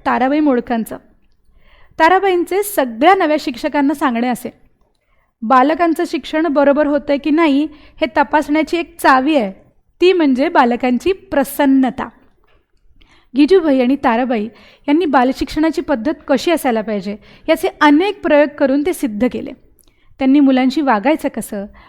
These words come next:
अंगणवाडीमध्ये वेगवेगळ्या वयोगटाच्या मुलांना कसं रमवायचं याचं उत्तम उदाहरण आपल्याला घालून दिलं.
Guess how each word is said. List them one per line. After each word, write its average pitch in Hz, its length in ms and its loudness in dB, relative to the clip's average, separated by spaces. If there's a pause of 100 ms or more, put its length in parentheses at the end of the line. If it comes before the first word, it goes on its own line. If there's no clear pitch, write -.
(180)
अंगणवाडीमध्ये 262 800 2
वेगवेगळ्या 240 580 -2
वयोगटाच्या 247 640 -4
मुलांना 233 440 -2
कसं 320 340 -2
रमवायचं 220 580 -2 (360)
याचं 311 180 -2 (120)
उत्तम 392 420 -2
उदाहरण 254 440 0 (120)
आपल्याला 254 320 -2
घालून 226 340 -2
दिलं. 202 200 -6